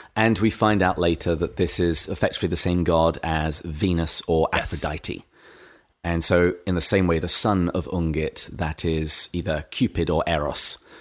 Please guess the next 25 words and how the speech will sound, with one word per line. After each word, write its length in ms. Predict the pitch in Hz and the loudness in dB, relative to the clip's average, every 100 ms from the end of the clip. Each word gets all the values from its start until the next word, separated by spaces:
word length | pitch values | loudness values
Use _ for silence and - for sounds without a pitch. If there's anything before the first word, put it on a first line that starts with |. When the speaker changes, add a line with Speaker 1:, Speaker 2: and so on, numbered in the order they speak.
| - | -10
Speaker 1:
depending 360 | 80 90 85 82 | -2 0 2 2
on 200 | 78 82 | 2 0
if 160 | - | 0
you're 100 | 87 | -2
going 320 | 82 78 78 | 0 -2 -2
with 340 | 78 73 - - | -2 -4 -8 -12
the 280 | 80 76 76 | -8 -4 -4
Roman 460 | 78 82 78 76 76 | 0 0 2 0 0
or 120 | 73 | 0
the 60 | |
Greek. 340 | 78 85 - - _ - | -2 -4 -8 -14 _ -4
Speaker 2:
Yes. 440 | 131 123 - - - | -2 -2 -6 -10 -10
We 160 | 135 135 | -4 -2
learn 320 | 123 131 131 | 0 0 0
too 180 | 117 131 | -2 -2
in 60 | 123 | -2
this 120 | 120 | -2
chapter 440 | 131 117 - 123 | 0 0 0 -2
that 360 | 117 117 - - _ _ _ _ _ _ _ | 0 0 -2 -10 _ _ _ _ _ _ _
they 260 | - 127 143 | -4 2 4
at 120 | 151 | 4
least 260 | 139 131 123 | 2 -2 -2
believe 880 | 120 120 123 131 139 147 - - _ _ _ - | -2 0 0 2 2 -2 -6 -16 _ _ _ -4
that 180 | - 123 | -2 0
this 480 | 135 - - - | 0 0 -8 -10